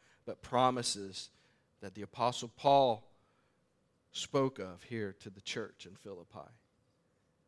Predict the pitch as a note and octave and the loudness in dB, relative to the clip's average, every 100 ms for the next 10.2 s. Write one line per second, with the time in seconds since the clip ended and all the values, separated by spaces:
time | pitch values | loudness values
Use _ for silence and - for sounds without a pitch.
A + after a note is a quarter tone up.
0 | _ _ _ _ - F#2 A2 G#2+ A2 - | _ _ _ _ -20 -16 -12 -10 -8 -2
1 | C3 - - G#2+ G#2+ G2+ G2 F#2 A#2+ - | 0 -2 -6 -10 -10 -12 -12 -12 -8 -6
2 | A#2 - - C3 C3 B2 A2+ A2+ G#2+ G#2 | -6 -10 -2 4 6 6 2 -2 -6 -6
3 | G#2 - - C#3+ D3+ C3+ G#2+ G2+ - _ | -10 -14 -6 2 4 4 -2 -14 -20 _
4 | _ _ _ _ _ - G#2+ A#2 C3+ B2+ | _ _ _ _ _ -16 -6 -2 -2 0
5 | B2 A2 G#2 G#2 _ _ _ _ _ _ | -2 -2 -6 -12 _ _ _ _ _ _
6 | - A2 - A#2+ A#2+ A2+ G#2+ G2 G2 - | -20 -18 -8 -4 -2 -2 -6 -6 -10 -12
7 | F2+ F#2 - F#2 E2+ F2+ - A#2 B2+ - | -16 -16 -14 -12 -12 -14 -4 -2 -2 -6
8 | F#2+ F#2 F2+ A2 A#2+ A#2 A2+ - F#2+ F2+ | -18 -18 -14 -10 -8 -8 -10 -10 -12 -14
9 | G2 - G#2 G2+ F#2+ F#2 _ - - F#3+ | -18 -16 -14 -12 -14 -16 _ -20 4 12
10 | G#3 | 12